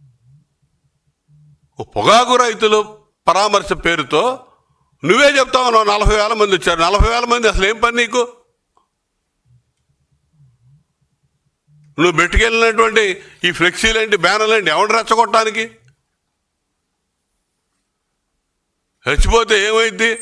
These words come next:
ఎదుటివాడు కూడా, మా కార్యకర్తలు, మా నాయకులు కూడా ఇదే విధంగా స్పందిస్తే,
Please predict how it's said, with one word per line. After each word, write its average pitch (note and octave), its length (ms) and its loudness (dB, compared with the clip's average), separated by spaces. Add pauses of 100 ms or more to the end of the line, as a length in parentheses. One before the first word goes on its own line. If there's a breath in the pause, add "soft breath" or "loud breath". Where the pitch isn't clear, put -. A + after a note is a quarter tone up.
(320)
ఎదుటివాడు A3 440 0
కూడా, A3 140 -2
మా F3+ 240 2
కార్యకర్తలు, A3 680 -2
మా F#3+ 240 0
నాయకులు G#3 380 -2
కూడా G3+ 200 0
ఇదే F#3+ 220 0
విధంగా G3+ 300 0
స్పందిస్తే, F3+ 580 -4